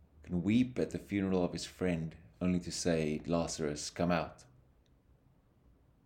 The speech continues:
and watch him come back to life? What kind of a king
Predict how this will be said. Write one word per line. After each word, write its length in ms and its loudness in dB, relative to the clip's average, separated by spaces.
and 120 -8
watch 240 -4
him 80 -6
come 180 -8
back 240 -4
to 80 -10
life? 420 -6
What 100 -14
kind 240 2
of 60 0
a 60 0
king 420 0